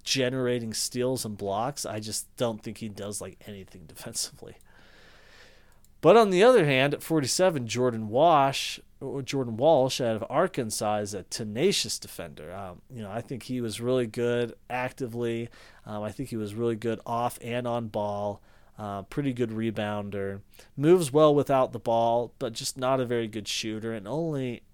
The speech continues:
okay as a finisher. I think he's a, a forward on offense. I think he's best guarding wings,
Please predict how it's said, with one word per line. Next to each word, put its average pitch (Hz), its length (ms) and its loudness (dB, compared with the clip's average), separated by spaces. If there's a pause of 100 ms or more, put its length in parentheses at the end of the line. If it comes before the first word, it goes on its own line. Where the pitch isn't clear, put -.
(160)
okay 113 680 -4
as 95 160 -8
a 90 60 -10
finisher. 92 640 -10 (240)
I 131 80 -6
think 135 160 -4
he's 110 320 -4
a, 101 180 -2
a - 60 -8
forward 165 420 0
on 135 160 2
offense. 123 640 -4 (260)
I - 40 -20
think 131 100 -6
he's 104 140 -6
best 110 320 -2
guarding 104 420 -6
wings, 101 580 -8